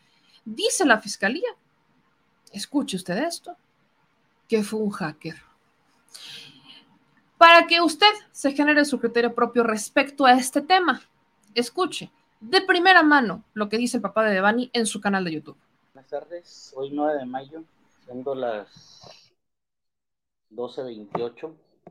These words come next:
Speaker 2: quiero comentarles que escuchando las declaraciones de la señora Griselda Núñez, la fiscal de feminicidios, comenta, este, una situación en la cual dice y asegura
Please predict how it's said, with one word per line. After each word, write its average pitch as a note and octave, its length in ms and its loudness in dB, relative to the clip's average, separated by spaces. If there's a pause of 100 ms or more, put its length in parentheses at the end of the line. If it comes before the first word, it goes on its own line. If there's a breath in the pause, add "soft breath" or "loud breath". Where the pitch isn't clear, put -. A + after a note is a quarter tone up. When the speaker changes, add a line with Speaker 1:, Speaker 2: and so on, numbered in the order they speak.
(440)
Speaker 2:
quiero C3 160 -10
comentarles C3 640 -8
que A#2+ 300 -6
escuchando A#2+ 520 -10
las C3+ 160 -6
declaraciones A#2 680 -12
de B2 100 -12
la A#2 120 -12
señora A2+ 480 -12
Griselda A#2 640 -14 (1200)
Núñez, C3+ 560 -16 (880)
la A#2 100 -20
fiscal A2 380 -10
de B2+ 60 -12
feminicidios, B2 920 -12 (220)
comenta, A#2+ 760 -8 (960)
este, G#2 680 -12
una A#2 240 -10
situación A#2+ 640 -12
en B2 100 -12
la A2+ 100 -14
cual A#2 280 -8
dice A#2 500 -10
y A#2+ 80 -10
asegura A2 680 -8